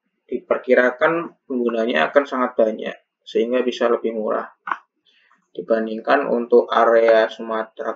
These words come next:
Kalimantan, akan cenderung lebih mahal. Seperti di sini yang tadi dua ratus tujuh, di sini dua ratus lima puluh ribu harga mulainya.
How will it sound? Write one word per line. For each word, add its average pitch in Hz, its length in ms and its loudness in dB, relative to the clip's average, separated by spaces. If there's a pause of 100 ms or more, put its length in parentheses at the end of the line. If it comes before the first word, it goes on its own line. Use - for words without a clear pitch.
Kalimantan, 113 880 -6 (1500)
akan 123 240 -2
cenderung 131 560 2
lebih 123 160 0
mahal. 120 720 2 (2250)
Seperti 110 320 0
di 110 80 -2
sini 117 240 -4
yang 127 160 -2
tadi 117 320 2
dua 113 320 0
ratus 117 160 -4
tujuh, 120 400 -4
di 127 80 -4
sini 120 160 -8
dua 127 240 -2
ratus 113 80 -4
lima 113 160 -4
puluh 120 240 -2
ribu 120 400 -4
harga - 320 -10
mulainya. 110 560 -8